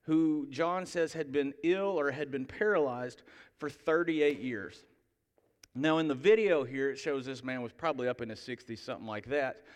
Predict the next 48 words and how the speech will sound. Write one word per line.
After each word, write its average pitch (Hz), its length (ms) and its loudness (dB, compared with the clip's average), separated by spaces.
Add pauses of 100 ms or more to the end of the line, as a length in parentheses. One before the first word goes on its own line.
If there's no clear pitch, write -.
(240)
Uh, 139 280 2
but 143 180 0
scholars 165 480 0
said, 156 240 0
you 147 80 -4
know, 147 120 -2
he 160 120 -2
could 160 240 -4
be 151 140 0
a 139 60 4
thirty-eight-year-old 135 680 -2
man. 120 320 -4
He 123 160 -8
could 123 240 -4
have 120 260 -6 (460)
been, 131 320 2
um, 101 380 -2
paralyzed 135 540 -2
his 107 120 -10
entire 143 400 -6
life. 131 220 -4 (260)
We 147 220 2
don't 135 180 2
know. 110 220 -4 (340)
That's 147 380 0
really 165 240 0
not 156 180 -2
the - 80 -14
point. 151 340 -6 (260)
The 139 60 -14
point 180 260 0
is, 147 100 -2
for 147 140 -2
a 135 60 2
long 143 280 0
time, 147 320 -2
this 131 180 -6
man 143 300 -2
was 127 160 -6
not 151 240 -4
able 135 180 -2
to 120 140 -10
do 131 240 -6
something 117 420 -10 (320)
that 117 220 -4
God 143 260 2
had 127 240 -10
created 135 680 -2